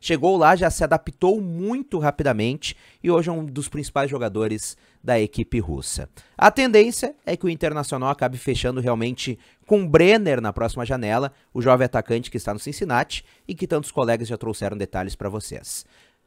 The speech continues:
Apesar que o presidente Alessandro Barcelos, após a última partida, a vitória contra o Flamengo,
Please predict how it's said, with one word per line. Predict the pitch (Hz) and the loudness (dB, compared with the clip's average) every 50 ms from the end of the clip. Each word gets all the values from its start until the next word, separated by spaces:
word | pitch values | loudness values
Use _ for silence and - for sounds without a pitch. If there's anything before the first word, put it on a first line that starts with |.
| _ _ _ _ _ - | _ _ _ _ _ 2
Apesar | - 185 - 214 202 160 135 160 165 165 | 2 4 6 6 4 6 6 4 4 4
que | - - 127 131 151 165 - _ _ _ _ - | 2 2 2 2 2 0 -4 _ _ _ _ -18
o | - | -16
presidente | - - 101 101 90 95 87 80 104 127 151 - 185 | -8 -4 -4 -4 -4 -4 -4 -2 -2 -2 -2 -2 -2
Alessandro | 175 180 165 - 180 175 170 | -2 -2 0 -2 -2 -2 0
Barcelos, | 175 170 151 - - 143 135 135 139 139 - - - _ _ _ _ _ | -2 -2 -2 0 0 0 0 0 -2 -4 -10 -12 -16 _ _ _ _ _
após | - 101 98 - _ - 139 147 160 170 147 | -12 -12 -12 -10 _ -2 2 2 2 2 2
a | 156 | 0
última | 143 143 135 - 147 131 | -2 -2 -2 -2 -4 -4
partida, | - - 113 104 - - 135 139 143 | 0 0 -2 -2 -2 -4 -6 -4 -4
a | 135 | -4
vitória | 110 113 - - 113 113 113 117 | -4 -4 -4 -2 -2 -2 -2 -2
contra | - 123 120 - | -6 -8 -8 -8
o | 131 | -4
Flamengo, | - 165 165 170 147 127 123 135 135 131 147 143 | 0 2 2 2 2 0 0 -2 -2 -4 -6 -8